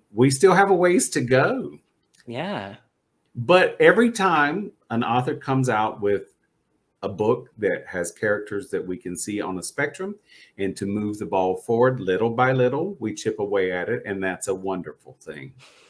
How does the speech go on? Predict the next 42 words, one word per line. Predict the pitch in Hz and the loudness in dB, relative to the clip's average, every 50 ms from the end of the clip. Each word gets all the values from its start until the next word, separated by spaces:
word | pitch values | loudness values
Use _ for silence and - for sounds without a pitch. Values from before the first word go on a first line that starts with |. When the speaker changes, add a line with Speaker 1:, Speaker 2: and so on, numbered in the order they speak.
| _ _ _ _ _ | _ _ _ _ _
Speaker 2:
Well, | - 147 151 160 | -8 -6 -6 -6
thank | 156 - 202 214 175 - - | -4 -6 -6 -6 -6 -8 -8
you. | 254 254 254 - 120 123 135 - - | -6 -6 -6 -6 -8 -10 -12 -8 -6
And | 139 143 | 0 2
I | 147 151 156 | 4 6 6
Speaker 1:
Yes. | 160 156 165 165 165 - - - - _ _ _ _ - | 8 6 6 4 2 -6 -16 -20 -20 _ _ _ _ -2
Speaker 2:
I, | 135 139 135 131 - - - | 0 0 0 0 -2 -4 -6
I | 117 117 117 - - _ | -8 -8 -8 -12 -18 _
put | - 170 175 | -4 0 0
it | 175 165 | 2 4
all | 165 156 156 151 156 143 | 4 4 4 4 2 0
in | 135 135 | 0 -2
a | 131 | -4
nice | 127 127 127 127 135 135 - - | -4 -2 -2 -2 -4 -4 -6 -6
fluffy | - 131 131 131 - 127 | -4 -4 -4 -2 -4 -8
cotton | 123 - 123 120 113 - 123 | -6 -4 -2 -2 -2 -2 -6
candy | 117 - 117 110 110 117 | -8 -8 -8 -8 -8 -8
package, | - - - 110 104 101 - - - 101 - | -8 -6 -4 -4 -4 -4 -4 -6 -6 0 0
so | 107 - - 208 208 208 | 0 0 4 4 4 4
I | 214 214 196 | 6 4 4
hope | 196 - - 151 143 139 139 - - - - - - - - | 4 4 0 2 2 2 2 2 0 -2 -4 -8 -10 -10 -10
Speaker 1:
<laughs> | _ - - - _ _ | _ -20 -20 -20 _ _
Speaker 2:
that | 123 117 120 113 | -2 -2 -2 -2
it's | 117 - - - - - - 143 | -4 -6 -10 -14 -18 -16 -18 -12
digestible | 127 120 107 117 120 147 151 160 156 - - 147 135 139 131 131 123 | -10 -8 -8 -6 -4 -4 -4 -4 -4 -6 -8 -6 -4 -2 0 0 -2
and | 117 113 107 | -2 -4 -8
it's | 104 - | -12 -10
underneath | - 131 127 123 117 117 117 117 | -8 -8 -8 -8 -8 -10 -12 -10
the | 110 | -10
surface. | - - 110 107 - - 104 - | -10 -8 -8 -10 -10 -10 -10 -10
So | - - 104 101 | -8 -8 -8 -10
if, | 104 98 - _ | -10 -12 -16 _
if | - - - | -20 -20 -18
you | 113 110 | -14 -8
wanna | 120 123 123 120 | -6 -4 -4 -4
read | 117 113 117 113 117 | -4 -4 -4 -4 -4
into | 110 110 - - 110 | -6 -8 -8 -8 -6
it | 104 - - | -6 -6 -8
and | 117 107 | -10 -12
learn | 107 98 101 98 | -12 -12 -12 -12
more, | 101 104 101 104 101 | -10 -10 -10 -10 -10
you're | 101 98 98 90 90 85 | -10 -10 -12 -12 -14 -16